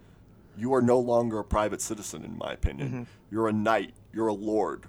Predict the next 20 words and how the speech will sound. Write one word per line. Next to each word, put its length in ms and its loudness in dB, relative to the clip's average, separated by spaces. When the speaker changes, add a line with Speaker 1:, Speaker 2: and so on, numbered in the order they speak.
Speaker 1:
whatever 240 0
you 60 2
wanna 220 -2
call 320 0
it, 80 -12
right? 360 -6
In, 200 -6
in 160 0
your 140 -2
fucking, 580 -2
in 120 -4
your 120 -2
mind, 480 -2
right? 260 -4
Whatever 320 -4
the 80 -4
helps 300 -4
your 80 -4
chimp 360 -8
brain, 360 -6